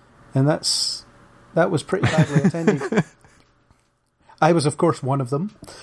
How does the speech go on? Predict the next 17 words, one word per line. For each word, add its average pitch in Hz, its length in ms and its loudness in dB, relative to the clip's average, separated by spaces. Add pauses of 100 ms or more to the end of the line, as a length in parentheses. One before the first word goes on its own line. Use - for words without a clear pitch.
(200)
But, 160 200 6
uh, 143 260 4 (760)
yeah. - 280 0 (400)
Um, 190 260 2
yeah, 233 180 2
it 208 80 2
was 277 160 -4
pretty 196 200 -6
dead. 135 400 -2
Although, 165 500 2 (240)
to - 100 -12
be 180 120 0
fair, 165 380 0 (880)
Cineworld, 156 600 2
our 143 160 0
local 139 280 -6
cinema, 139 420 -2